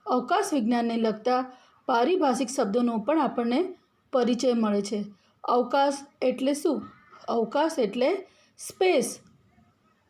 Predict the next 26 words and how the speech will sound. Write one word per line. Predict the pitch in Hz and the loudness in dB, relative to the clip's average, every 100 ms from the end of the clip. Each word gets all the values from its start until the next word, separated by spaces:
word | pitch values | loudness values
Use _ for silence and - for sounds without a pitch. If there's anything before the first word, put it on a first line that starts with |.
| _ _ | _ _
તો | 294 | -2
સ્પેસની | 277 - 294 311 381 359 | -2 -2 0 2 2 2
સફર | 370 294 254 247 233 240 _ _ _ _ - | 2 2 0 0 -2 -4 _ _ _ _ -2
એટલે | 247 269 | 0 0
કે | 302 | 0
જ્યારે | 240 269 247 240 254 254 - - | 2 2 2 2 0 -2 -18 -2
ત્રણેય | 262 262 285 | 0 2 4
મિત્રો | 269 254 262 240 240 247 - - _ - | 2 2 0 2 0 -2 -20 -20 _ -4
અગાસીમાં | 254 285 294 277 269 | 0 2 2 2 2
સૂતા | 262 247 277 339 | 0 -2 0 0
હોય | 311 247 | 2 0
છે | 208 247 226 226 _ _ - | 0 -2 -4 -6 _ _ -6
અને | 262 277 | 0 0
ત્યારે | 294 262 262 | 2 2 2
એક | 339 508 311 - - - | 2 2 0 -4 -16 -6
યાન | 233 254 302 320 | 0 2 4 4
આવી | 262 254 | 2 2
ચડે | 254 214 214 | 0 0 -2
છે | 214 277 285 - _ - | 0 -2 -2 -18 _ -4
અને | 240 247 | -2 0
પરગ્રહવાસી | 254 247 240 339 294 226 220 277 359 - _ _ - | 2 2 2 2 2 0 0 -2 -2 -8 _ _ -2
ત્રણેય | 254 277 | 0 2
મિત્રોને | 320 254 214 226 240 381 370 _ _ - | 2 2 2 0 0 -2 -4 _ _ -4
લઈ | 233 262 | 0 2
જાય | 233 214 196 | 2 2 0
છે | 208 202 | -6 -12